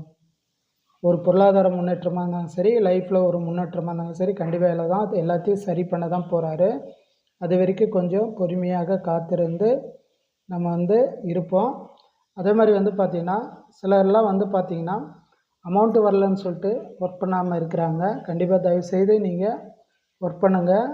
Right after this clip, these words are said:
நமது எம் டி கண்டிப்பா வெளியே வந்தவுடன் உங்களுடைய அமௌண்ட்டு உங்க கைக்கு வந்துரும். அதுல எந்தவித மாற்றமும் இல்ல நண்பர்களே. எனவே தெளிவா இருங்க,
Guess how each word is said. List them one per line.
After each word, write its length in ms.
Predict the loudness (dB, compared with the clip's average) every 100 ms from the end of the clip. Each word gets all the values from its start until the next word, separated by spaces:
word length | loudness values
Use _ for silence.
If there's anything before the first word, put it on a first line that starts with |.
| -6
நமது 280 | -6 -4 -2
எம் 220 | -2 0
டி 140 | 0
கண்டிப்பா 420 | 0 0 0 2
வெளியே 260 | 2 2 0
வந்தவுடன் 800 | 0 -2 -2 0 0 -2 -6 -14 _ _ _ _ _
உங்களுடைய 540 | -10 -4 -2 0 0
அமௌண்ட்டு 500 | 0 0 0 2 2
உங்க 460 | 2 -4 -8 -4 -4
கைக்கு 560 | -2 -2 -2 -2 -2
வந்துரும். 480 | -2 0 0 0 -4
அதுல 200 | -6 -4
எந்தவித 500 | -4 -2 -2 0 0
மாற்றமும் 500 | -2 -4 -6 -4 -4
இல்ல 220 | -2 -4 -4
நண்பர்களே. 640 | -4 -4 -4 0 0 0 -6 -18 _ _ _ _
எனவே 460 | -4 0 2 2 0
தெளிவா 500 | -2 2 4 4 4
இருங்க, 580 | 2 0 -2 -4 -8